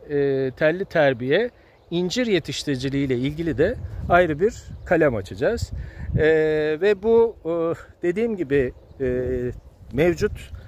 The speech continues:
toprak yapısı itibariyle ya da yapılan yetiştiricilikle,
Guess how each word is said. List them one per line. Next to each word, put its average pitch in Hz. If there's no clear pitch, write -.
toprak 202
yapısı 165
itibariyle 117
ya 120
da 135
yapılan 156
yetiştiricilikle, 127